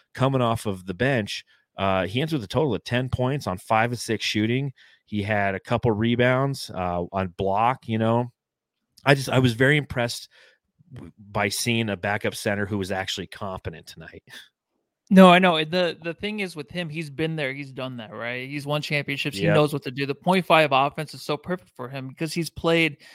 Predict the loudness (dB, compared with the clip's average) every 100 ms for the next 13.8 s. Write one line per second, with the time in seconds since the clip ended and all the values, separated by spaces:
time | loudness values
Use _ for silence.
0 | -20 _ -8 -6 2 4 6 4 2 2
1 | 2 2 -2 -8 -16 -16 -6 -4 -2 -4
2 | -4 -4 -2 -4 -8 -14 _ _ _ _
3 | -6 -4 0 -2 0 -2 -2 -4 -4 -4
4 | -4 -6 -6 -6 -6 -4 0 0 0 -2
5 | -2 -2 -2 0 -2 -6 -2 0 0 -2
6 | -4 -4 -4 -6 -6 -4 -6 -6 -8 -6
7 | -4 4 6 6 4 4 4 4 4 0
8 | 0 0 0 0 -6 -6 -4 -6 -6 0
9 | 2 0 -2 -8 _ _ _ _ _ -4
10 | 0 2 2 0 -2 -6 -2 -2 -2 -4
11 | -4 -2 -2 0 -2 -4 -6 -8 -10 -6
12 | -4 -6 -6 -6 -6 -8 -6 -4 -4 2
13 | 2 2 0 0 0 -4 -4 -6